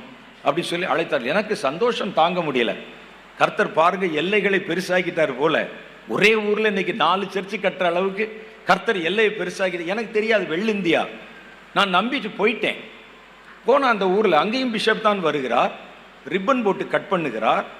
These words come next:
ஆனா பார்த்தேன், போன முறை பார்த்த ஆள்ல ஒருத்தனையும் காணோம். அங்கே ஒருத்தரையும் காணோம். இதெல்லாம் வேற புது ஆட்களா இருக்கிறாங்க. சரின்னு பார்த்து அங்க ஒரு செய்தி கொடுத்துட்டு,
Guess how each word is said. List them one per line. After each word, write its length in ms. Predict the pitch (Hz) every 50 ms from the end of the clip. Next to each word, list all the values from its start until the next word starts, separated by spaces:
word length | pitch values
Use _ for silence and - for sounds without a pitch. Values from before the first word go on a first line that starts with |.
| - - - - -
ஆனா 180 | - 247 277 254
பார்த்தேன், 460 | 190 - 202 254 - - 226 208 180 - -
போன 300 | 220 262 302 330 320 277
முறை 320 | 262 262 262 285 285 262
பார்த்த 380 | - 214 202 202 214 208 - 202
ஆள்ல 280 | 175 190 214 226 233
ஒருத்தனையும் 480 | 180 175 208 240 240 - 240 240 226 202
காணோம். 260 | 175 165 160 160 151
அங்கே 300 | 127 120 107 107 90 76 - - - - - - - - - - - - - - - - - - - - - -
ஒருத்தரையும் 360 | 226 247 - 254 240 233 202
காணோம். 220 | 180 175 175 170
இதெல்லாம் 240 | 170 214 240 240 -
வேற 200 | 208 214 214 214
புது 360 | - - 240 262 247 226 208
ஆட்களா 280 | 196 185 190 175 160 151 139
இருக்கிறாங்க. 440 | 131 107 123 123 120 113 104 - - - - - - - - - - - - - - -
சரின்னு 320 | 185 202 202 226 226 208
பார்த்து 300 | - 180 180 190 185 196
அங்க 140 | 190 175 160
ஒரு 140 | 170 165 143
செய்தி 380 | - - 185 196 220 196 196 180
கொடுத்துட்டு, 640 | 151 160 151 139 - 123 - - - 190 185 -